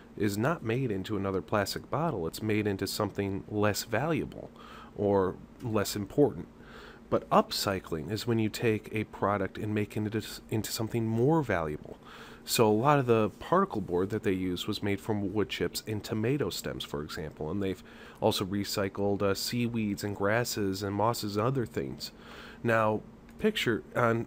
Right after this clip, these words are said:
I'll link to both that page and this page in habitat dot com. This one has a lot more photos in it,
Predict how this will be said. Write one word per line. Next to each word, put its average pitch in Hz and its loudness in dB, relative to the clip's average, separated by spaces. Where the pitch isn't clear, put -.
I'll 127 4
link 180 6
to 127 0
both 120 4
that 120 2
page 120 0
and 104 0
this 117 2
page 90 -4
in 90 -2
habitat 95 -4
dot 90 -4
com. 95 -2
This 110 -2
one 104 -2
has 98 -2
a 87 -6
lot 95 -4
more 90 -2
photos 123 0
in - -10
it, - -14